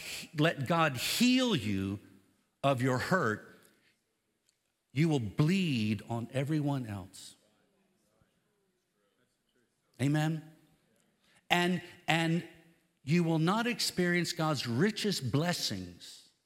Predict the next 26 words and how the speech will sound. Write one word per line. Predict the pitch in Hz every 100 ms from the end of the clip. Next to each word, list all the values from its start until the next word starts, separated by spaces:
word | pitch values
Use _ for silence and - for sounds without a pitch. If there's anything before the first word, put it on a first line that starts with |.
| _ _ _ _ _ _ _
It'll | 135 147
make | 147 160 -
you | 156
poor | - 151 170 - - _ _ _ _ _ _ _ _ _ _ _
if | - 127
you | 113
harbor | - 139 120 110 -
unforgiveness. | 107 98 117 110 107 98 -
So |
you're | 143 131
doing | 117 151 151 139
yourself | 117 123 113
a | 120
favor. | - 147 120 117 - - - -
Then | 175 175 170 - - - _ _
the | 139
mulberry | 147 170 180 170 165 156
tree | - 170 170 165 156 - - -
was | 131
pollinated | - - - 190 202 151 120 98 90 95 92 - _ _ _ _ _ 107
by | 143 147
the | 135
stinger | 131 - 185 175 165 165
of | 131
a | 123
wasp. | 117 120 123 85 - -